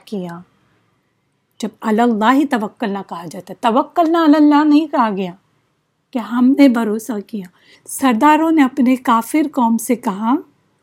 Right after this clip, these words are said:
ابھی دیکھنے لگے یہ اس طرح بات کر رہے ہیں، تو ڈاؤٹ آیا کہ یہ ہماری قوم چینج ہو سکتی ہے۔ تو سرداروں نے اپنے کافر قوم سے کہا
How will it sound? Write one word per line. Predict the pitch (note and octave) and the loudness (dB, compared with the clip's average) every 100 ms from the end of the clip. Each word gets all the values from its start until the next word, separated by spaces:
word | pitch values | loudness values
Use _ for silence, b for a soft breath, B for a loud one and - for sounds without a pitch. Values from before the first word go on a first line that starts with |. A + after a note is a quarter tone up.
| _ | _
ابھی | - A3 C4 | -4 0 4
دیکھنے | A#3 B3+ B3 D#4 F4 | 6 6 4 2 4
لگے | E4+ D4+ | 4 4
یہ | E4+ D#4+ D4 | 2 4 4
اس | C4+ | 4
طرح | - D#4+ E4+ | 4 6 8
بات | E4 D#4 D4+ | 8 6 4
کر | - C#4+ | 2 4
رہے | C4+ | 4
ہیں، | B3 - _ _ _ _ | 2 -4 _ _ _ _
تو | A#3+ G#3+ G#3+ G#3 G3 | -4 -2 0 -2 4
ڈاؤٹ | A#3+ B3+ C4+ | 8 8 8
آیا | D4+ D4 D4 | 6 6 6
کہ | |
یہ | C#4+ C4 C#4 B3+ | 6 6 6 4
ہماری | A#3 A#3+ B3+ | 2 2 2
قوم | C4+ B3 | 2 4
چینج | C4+ C#4 C4 D4 | 4 4 2 2
ہو | E4 | 0
سکتی | - D4 - D4+ | -4 -8 -4 -2
ہے۔ | B3+ - b b b b _ | -2 -4 b b b b _
تو | A#3 | -8
سرداروں | - A3 G3+ A#3 B3 | -4 -4 0 2 2
نے | C4 A#3+ | 2 0
اپنے | G#3 G#3 A3 G#3 G3 - | -2 -4 -4 -4 -8 -8
کافر | - G#3+ G#3 C4 | 0 0 2 -2
قوم | B3+ A3+ A3 | 0 -2 -2
سے | - | -2
کہا | A#3+ A3+ G#3 C#4 | -2 -2 0 0